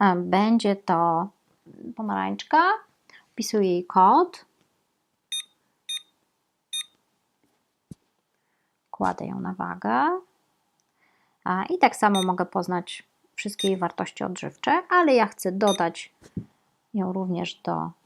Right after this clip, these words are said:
mojego posiłku i chcę wiedzieć, ile, jaką łączność, jaką łącznie wartość mają produkty, które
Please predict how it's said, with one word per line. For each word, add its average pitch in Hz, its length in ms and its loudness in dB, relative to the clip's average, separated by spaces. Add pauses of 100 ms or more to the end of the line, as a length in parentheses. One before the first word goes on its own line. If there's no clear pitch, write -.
mojego 175 440 -6
posiłku 269 720 -2 (800)
i 285 140 2
chcę 220 180 4
wiedzieć, 220 400 -2
ile, 196 380 2
jaką 208 300 2
łączność, 196 580 0
jaką 202 400 2
łącznie 202 380 2
wartość 180 500 -2
mają 170 460 0 (480)
produkty, 196 480 -2
które 170 440 0